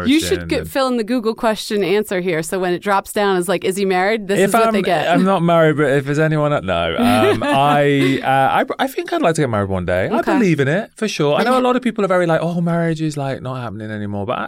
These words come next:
Speaker 2: I, I'd, I'd get married, for sure. But
Speaker 1: I
Speaker 2: the right
Speaker 1: just
Speaker 2: person. I think I only wanna do it once.
Speaker 1: As, as it should be, I think.
Speaker 2: Yeah, yeah.
Speaker 1: Okay, then how tall is Chris <laughs> Hamilton?
Speaker 2: Chris Appleton is six-foot-three.
Speaker 1: Okay,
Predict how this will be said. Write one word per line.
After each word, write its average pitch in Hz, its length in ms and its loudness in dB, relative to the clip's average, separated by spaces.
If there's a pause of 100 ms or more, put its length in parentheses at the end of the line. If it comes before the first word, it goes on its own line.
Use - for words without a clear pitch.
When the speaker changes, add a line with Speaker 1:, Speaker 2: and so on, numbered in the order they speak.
Speaker 2:
I, 285 80 -4
I'd, 330 60 -6 (160)
I'd 277 160 -10
get 254 120 -10
married, 107 380 -6 (120)
for 160 80 -10
sure. 139 280 -8
But - 160 -4
Speaker 1:
I 220 40 -2
Speaker 2:
the 190 60 0
right 214 140 2
Speaker 1:
just 196 100 -4
Speaker 2:
person. 131 400 0
I 98 60 -4
think 139 120 -8
I 147 60 -2
only 135 120 -4
wanna 110 200 -8
do 95 60 -6
it 90 100 -8
once. - 400 -18 (460)
Speaker 1:
As, 220 200 -2
as 190 280 -6
it - 100 -10
should 262 160 -10
be, 233 160 -8
I - 40 -14
think. 127 120 -6
Speaker 2:
Yeah, 85 360 -2 (200)
yeah. 92 240 -6
Speaker 1:
Okay, 208 400 0
then 202 300 -2 (240)
how 208 260 -2
tall 185 300 -2
is 156 120 -8
Chris - 240 -6
<laughs> - 40 -2
Hamilton? 208 400 -4
Speaker 2:
Chris 143 180 2
Appleton 143 380 -4
is 117 120 -4
six-foot-three. 95 840 -6 (240)
Speaker 1:
Okay, - 60 4